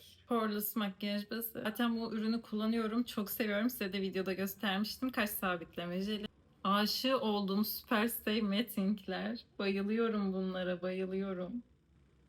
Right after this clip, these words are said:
Aynı renk rujların butonları. Yine merak ettiğim bir ürün Firework maskara. Sanki sıralıklar.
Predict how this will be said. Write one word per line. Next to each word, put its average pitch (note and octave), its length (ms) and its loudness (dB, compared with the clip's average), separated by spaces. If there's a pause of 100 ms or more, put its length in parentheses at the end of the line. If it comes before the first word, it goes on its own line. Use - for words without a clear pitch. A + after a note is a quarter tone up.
Aynı A#3 280 4
renk G#3 320 0
rujların G3 500 0
butonları. F3+ 720 -4 (480)
Yine C#4 180 4
merak A#3 380 4
ettiğim F#3 640 -2
bir A3+ 200 2
ürün B3 220 2
Firework G#3+ 800 -2
maskara. G#3 720 -2 (160)
Sanki A#3+ 400 0
sıralıklar. F#3+ 880 -2